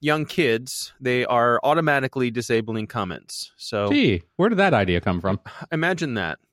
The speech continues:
Speaker 2: Hmm.
Speaker 1: Yeah.
Speaker 2: Yeah. Well, I mean, speaking of things that one doesn't necessarily want to see anything more of, um, hat tip to friend of the show, Amber. I, I'm not sure who this is for. I don't know if it's for you, Dave, our own favorite furry,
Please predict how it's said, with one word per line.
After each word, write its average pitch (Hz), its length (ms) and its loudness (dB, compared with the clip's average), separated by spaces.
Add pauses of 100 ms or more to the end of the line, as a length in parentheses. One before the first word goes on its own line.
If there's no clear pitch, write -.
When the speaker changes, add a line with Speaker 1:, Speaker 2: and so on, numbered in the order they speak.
(340)
Speaker 2:
Hmm. 139 280 2 (240)
Speaker 1:
Yeah. 104 260 -2 (400)
Speaker 2:
Yeah. 120 220 4 (240)
Well, 175 300 4
I 180 100 4
mean, 190 100 4
speaking 254 460 2
of 165 80 2
things 151 320 4
that 120 260 2
one 113 220 4
doesn't 107 400 2
necessarily 101 500 2
want 95 180 2
to 92 40 -2
see 98 480 0
anything 98 340 -2
more 104 240 2
of, 101 180 0
um, 87 300 -4
hat - 220 -8 (100)
tip - 220 -8
to 98 100 -4
friend 92 220 -2
of 87 40 -2
the 92 60 -4
show, 95 240 0
Amber. 113 380 2
I, 135 160 2
I'm 185 140 2
not 269 120 2
sure 240 180 0
who 190 200 4
this 190 200 0
is 214 140 0
for. 202 560 2
I 120 100 0
don't 117 160 0
know 110 140 0
if 107 100 -4
it's - 120 -10
for 110 100 -4
you, 113 160 2
Dave, 107 260 2
our 95 160 2
own 98 140 0
favorite 98 400 0
furry, 165 400 4